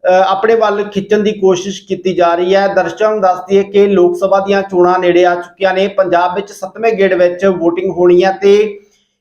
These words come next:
ਇੱਕ ਜੂਨ ਨੂੰ ਵੋਟਾਂ ਪੈਣੀਆਂ ਨੇ, ਚਾਰ ਜੂਨ ਨੂੰ ਇਸ ਦੇ ਨਤੀਜੇ ਆਉਣਗੇ ਤੇ ਅਗਲੇ ਪ੍ਰਧਾਨ ਮੰਤਰੀ ਜਾਂ ਜਿੰਨੇ ਵੀ ਐਮ ਪੀ ਹੋਣਗੇ, ਉਹਨਾਂ ਦੀ ਕਿਸਮਤ ਦਾ ਫੈਸਲਾ ਜਿਹੜਾ ਉਹ ਚਾਰ ਜੂਨ ਨੂੰ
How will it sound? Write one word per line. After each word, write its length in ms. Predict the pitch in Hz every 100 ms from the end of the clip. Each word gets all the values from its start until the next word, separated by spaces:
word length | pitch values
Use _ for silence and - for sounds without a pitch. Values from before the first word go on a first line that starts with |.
| -
ਇੱਕ 260 | 233 -
ਜੂਨ 260 | 185 214 208
ਨੂੰ 120 | 208
ਵੋਟਾਂ 340 | 180 180 202
ਪੈਣੀਆਂ 340 | 202 190 185 190
ਨੇ, 240 | 196 202
ਚਾਰ 360 | 202 185 202 202
ਜੂਨ 220 | 196 190
ਨੂੰ 100 | 196
ਇਸ 80 | 190
ਦੇ 160 | - 180
ਨਤੀਜੇ 440 | 185 180 175 175
ਆਉਣਗੇ 340 | 170 185 190
ਤੇ 500 | 202 202 202 214 - - _ _ _ _ _ _ - 185
ਅਗਲੇ 240 | 202 226
ਪ੍ਰਧਾਨ 420 | 226 220 214 196
ਮੰਤਰੀ 380 | 180 180 185 196
ਜਾਂ 300 | 190 202 196
ਜਿੰਨੇ 240 | 175 185 202
ਵੀ 120 | 214
ਐਮ 140 | 185
ਪੀ 160 | 175 185
ਹੋਣਗੇ, 280 | 185 185 190
ਉਹਨਾਂ 140 | 190
ਦੀ 100 | 190
ਕਿਸਮਤ 420 | 190 180 180 175
ਦਾ 100 | 185
ਫੈਸਲਾ 440 | 185 170 170 180 180
ਜਿਹੜਾ 500 | 175 180 190 202 - - _ -
ਉਹ 520 | 180 180 196 226 - -
ਚਾਰ 380 | 202 208 220 190
ਜੂਨ 240 | 185 180
ਨੂੰ 440 | 180 185 196 -